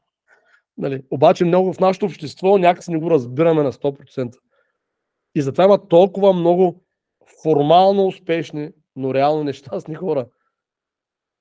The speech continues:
Защото подсъзнателно те усещат, че нещо им липсва, че има дупка в сърцето. А тя дупката е това. Той няма,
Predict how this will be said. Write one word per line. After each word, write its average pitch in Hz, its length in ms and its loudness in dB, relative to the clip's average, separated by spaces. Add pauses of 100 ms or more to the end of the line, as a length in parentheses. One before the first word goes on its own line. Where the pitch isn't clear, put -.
(180)
Защото 175 300 -8
подсъзнателно 180 920 2
те 175 140 -4
усещат, 175 500 -6
че 151 100 -12
нещо 160 240 -6
им 147 120 -6
липсва, 151 300 -10 (340)
че - 120 -12
има 170 160 0
дупка 160 360 -4
в 156 60 -16
сърцето. 156 460 -4 (340)
А 135 80 -14
тя 190 180 0
дупката 156 420 -4
е 156 100 -10
това. 165 320 0 (2250)
Той 180 120 2
няма, 170 500 4